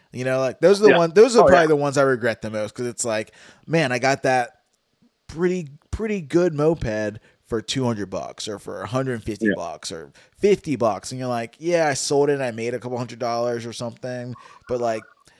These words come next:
Speaker 1: you got it for so cheap for such a good deal. It's like, "Damn, was that even worth selling? Would I rather, like,
Speaker 2: Yeah,
Speaker 1: have that
Speaker 2: exactly.
Speaker 1: bike for fifty bucks again?"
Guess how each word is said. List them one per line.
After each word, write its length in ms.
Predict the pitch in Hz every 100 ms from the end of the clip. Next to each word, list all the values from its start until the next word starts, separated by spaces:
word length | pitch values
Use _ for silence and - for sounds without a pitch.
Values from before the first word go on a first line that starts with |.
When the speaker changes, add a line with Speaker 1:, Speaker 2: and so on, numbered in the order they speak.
| _ _ -
Speaker 1:
you 120 | 170
got 300 | 143 147 170
it 80 | 165
for 160 | 156 131
so 440 | - 127 135 143
cheap 320 | - 117 123
for 140 | - 113
such 260 | 113 117
a 40 | 127
good 180 | 120 110
deal. 260 | 113 113 117
It's 120 | 110
like, 140 | 104 -
"Damn, 280 | 107 98
was 80 | 101
that 120 | 113 131
even 240 | 139 123
worth 180 | 113 107
selling? 480 | - 98 110 123 117
Would 120 | 98
I 80 | 95
rather, 260 | 95 107 117
like, 240 | 110 - _ _ _ _ -
Speaker 2:
Yeah, 160 | 165 - -
Speaker 1:
have 260 | 117 113 113
that 200 | 113 123
Speaker 2:
exactly. 280 | 123 117 -
Speaker 1:
bike 40 |
for 100 | 120
fifty 300 | 110 127 127
bucks 280 | 120 123 -
again?" 400 | 143 135 135 135